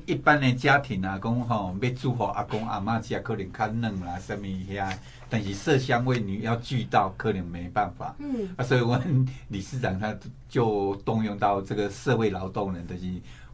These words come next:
Speaker 1: 因为伊去酒驾互掠着。
Speaker 2: 对。
Speaker 1: 啊，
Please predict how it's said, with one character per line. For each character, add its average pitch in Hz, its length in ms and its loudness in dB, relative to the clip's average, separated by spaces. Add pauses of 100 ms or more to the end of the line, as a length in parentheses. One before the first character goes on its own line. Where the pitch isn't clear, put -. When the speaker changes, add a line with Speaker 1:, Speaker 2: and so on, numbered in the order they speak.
(420)
Speaker 1:
因 135 220 6
为 127 60 8
伊 120 280 2
去 147 220 0
酒 104 200 2
驾 110 200 2
互 92 120 -2
掠 101 140 2 (160)
着。 85 200 -6 (120)
Speaker 2:
对。 220 120 -4 (140)
Speaker 1:
啊， 117 400 6